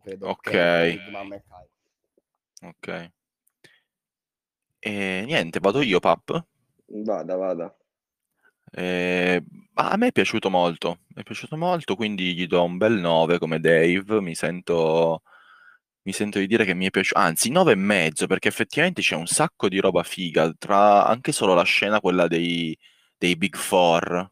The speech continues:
Speaker 2: come dico io.
Speaker 3: <laughs>
Speaker 2: Tanta roba, cioè, se ci facessero una Colored con un poster me la appenderei qui in camera, credo. E poi vabbè, Shanks, eh, ormai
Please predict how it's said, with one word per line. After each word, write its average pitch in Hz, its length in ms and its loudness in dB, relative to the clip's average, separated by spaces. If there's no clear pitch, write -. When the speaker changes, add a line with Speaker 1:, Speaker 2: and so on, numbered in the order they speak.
Speaker 2:
come 80 220 -20
dico 82 220 -12
io. 82 340 -6
Speaker 3:
<laughs> - 960 -6
Speaker 2:
Tanta 110 420 2
roba, 90 440 4
cioè, 90 220 0
se 92 220 -8
ci - 100 -14
facessero 95 520 -2
una 95 280 -2
Colored 95 520 0
con 90 160 -8
un 85 140 -16
poster 90 460 -4
me 80 120 -12
la 82 60 -8
appenderei 82 540 -6
qui 85 460 -10
in 85 140 -10
camera, 85 500 0
credo. 82 520 0
E 92 140 -2
poi 87 140 0
vabbè, 69 280 0
Shanks, - 580 -2
eh, 87 60 0
ormai 76 1200 -2